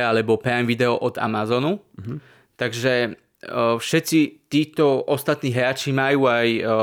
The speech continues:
Speaker 1: predplatné, kde je možné zdieľať alebo sledovať obsah na viacerých zariadeniach v jednom čase.
Speaker 2: Mhm.
Speaker 1: Ale teda zatiaľ nikto z nich neoznámil, že by pristúpil k rovnakému kroku ako Netflix, aj keď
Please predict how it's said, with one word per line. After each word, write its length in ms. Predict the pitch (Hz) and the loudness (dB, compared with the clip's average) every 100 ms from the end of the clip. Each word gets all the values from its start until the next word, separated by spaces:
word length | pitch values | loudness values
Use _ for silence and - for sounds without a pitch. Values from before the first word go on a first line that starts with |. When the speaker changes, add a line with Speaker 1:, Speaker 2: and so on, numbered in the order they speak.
| 110 | 0
Speaker 1:
predplatné, 720 | - 123 - 127 123 - 120 | 0 -2 0 0 0 0 -2
kde 160 | 113 120 | 0 2
je 40 | |
možné 240 | 120 120 127 | 2 2 0
zdieľať 560 | 110 117 123 123 117 117 | -2 0 2 2 2 0
alebo 240 | 113 113 | 0 -2
sledovať 480 | - 131 123 117 113 | 0 2 4 2 0
obsah 240 | 117 135 | -2 -4
na 160 | 113 113 | -2 0
viacerých 480 | 120 120 135 120 110 | 0 0 0 0 0
zariadeniach 640 | 110 104 110 113 117 117 | 0 2 0 0 -2 -2
v 100 | 117 117 | -2 -2
jednom 160 | 117 | -4
čase. 400 | - 107 - 202 | -4 -4 -2 -2
Speaker 2:
Mhm. 240 | - 101 127 - - - | -4 -16 -16 -16 -20 -10
Speaker 1:
Ale 240 | 120 123 | 0 0
teda 320 | 123 131 127 | 2 2 2
zatiaľ 400 | 123 139 139 135 | 2 0 2 2
nikto 240 | 156 - 151 | 2 2 0
z 80 | 127 | 2
nich 240 | 135 123 | 2 2
neoznámil, 560 | 131 131 127 127 127 117 | 2 2 2 0 2 2
že 160 | 123 | 0
by 240 | 120 117 - | 2 -2 0
pristúpil 480 | 127 123 151 139 | -2 0 -2 0
k 160 | 117 120 | 2 2
rovnakému 400 | 127 127 139 127 | 2 0 -2 -2
kroku 480 | - 127 123 - 131 | 0 2 0 0 0
ako 240 | 117 127 | 0 0
Netflix, 400 | 117 - 156 139 | -2 -2 -2 0
aj 160 | 127 | -2
keď 80 | 127 | -2